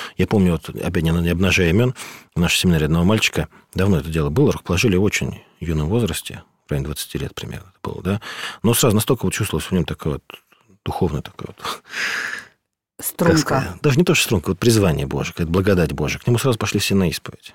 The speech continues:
Speaker 1: включая даже студентов. Вот. И сейчас он тут служит, так сказать, я прям чувствую, что Господь как-то ему помогает. И бывают другие примеры, когда внешне всем кажется, что человек очень будет, о,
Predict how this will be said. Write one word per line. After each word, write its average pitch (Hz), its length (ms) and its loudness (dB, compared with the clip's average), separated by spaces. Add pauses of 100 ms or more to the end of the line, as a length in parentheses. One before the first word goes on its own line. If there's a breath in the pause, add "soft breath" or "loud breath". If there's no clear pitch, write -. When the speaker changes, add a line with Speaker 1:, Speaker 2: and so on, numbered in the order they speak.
(120)
Speaker 1:
включая 85 240 -4
даже 78 180 -2
студентов. - 560 -4
Вот. 92 220 -4 (240 loud breath)
И 113 60 2
сейчас - 220 2
он 92 100 -2
тут 98 140 0
служит, 165 340 2
так - 220 -18
сказать, - 360 -4
я 107 120 4
прям 92 200 0
чувствую, - 260 -4
что - 160 -6
Господь - 280 -6
как-то - 200 -10
ему 76 100 -2
помогает. - 500 -6 (440 loud breath)
И 135 60 0
бывают 175 240 6
другие 147 260 4
примеры, 135 400 4
когда 110 340 4
внешне 101 460 2
всем 107 240 2
кажется, 92 320 0
что - 80 -6
человек 107 440 2 (320 loud breath)
очень 101 420 2
будет, 107 260 4
о, 120 160 4